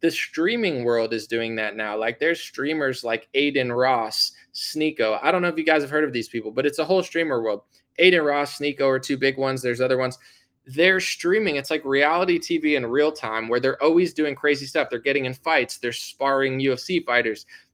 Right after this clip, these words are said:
That world is very similar, where it's like, how do we get attention? How do, how does something crazy and dramatic happen that goes viral? And I personally believe, not all of them, but a lot of the streamers, they're planning fake drama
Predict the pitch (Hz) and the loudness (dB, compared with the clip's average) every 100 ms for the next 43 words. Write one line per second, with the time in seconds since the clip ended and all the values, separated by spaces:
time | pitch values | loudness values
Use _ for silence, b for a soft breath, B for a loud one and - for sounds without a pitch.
0 | _ 135 151 190 160 180 190 165 135 123 | _ 2 4 4 0 2 4 2 0 2
1 | 135 147 156 143 135 - - - - 147 | 2 4 4 2 -2 -6 -14 -8 -2 -2
2 | 127 107 - 120 127 - 131 120 - _ | -2 -4 -4 0 0 0 -2 -2 -4 _
3 | - 143 165 156 151 143 - 135 127 98 | -2 2 4 2 2 0 0 -4 -4 -8
4 | 95 143 165 170 156 175 - 185 185 156 | -2 2 2 0 -2 -2 -2 -4 -6 -8
5 | - 165 170 156 143 131 131 151 143 - | -2 0 0 0 -4 -2 0 2 0 -2
6 | 113 120 117 110 120 117 113 135 135 113 | -8 -8 -10 -4 -4 -4 0 2 2 0
7 | 110 b b _ 151 151 - 135 160 - | -6 b b _ 0 0 0 0 0 0
8 | 185 190 151 127 117 110 113 120 190 185 | 0 0 -4 -2 -2 -2 -4 -2 0 2
9 | 180 165 120 120 123 123 127 143 143 131 | 2 2 0 -2 0 0 0 0 0 -2
10 | - - 135 147 180 180 - b b _ | -4 -2 -2 0 -2 -4 -10 b b _
11 | 127 180 180 - 156 175 202 185 135 - | 2 2 2 -6 -2 2 2 0 -4 -4
12 | - 156 156 - 139 170 143 117 | 0 0 0 -4 -4 -2 -2 -4